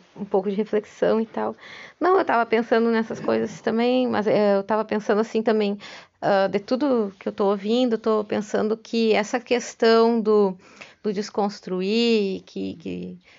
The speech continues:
que envolve tanta, tanto discurso, tanto, tanta coisa, ela também, ela chega às vezes pra nós é, da nossa vivência, né? Então, é, é tão importante a gente pensar, porque aí a vivência é um baque,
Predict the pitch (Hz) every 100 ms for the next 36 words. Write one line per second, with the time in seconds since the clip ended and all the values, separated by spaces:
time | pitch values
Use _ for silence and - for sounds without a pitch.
0 | _ _ 214 208 190 196 214 208 208 220
1 | 208 196 202 - 196 190 - - 226 214
2 | 208 202 214 202 202 202 190 - 196 202
3 | 202 214 220 226 - - - 208 226 226
4 | 220 202 208 262 262 226 220 - 214 214
5 | 247 226 220 214 - 196 190 185 214 233
6 | 196 180 - _ _ - _ - - 202
7 | 196 190 190 190 190 190 - - 220 -
8 | 214 214 208 208 196 190 196 208 233 -
9 | 190 175 175 170 180 180 202 202 190 226
10 | 247 254 240 233 233 226 226 - 214 208
11 | 208 202 208 - 214 208 - - - 214
12 | 247 240 226 208 233 262 285 247 226 226
13 | 196 160 165 -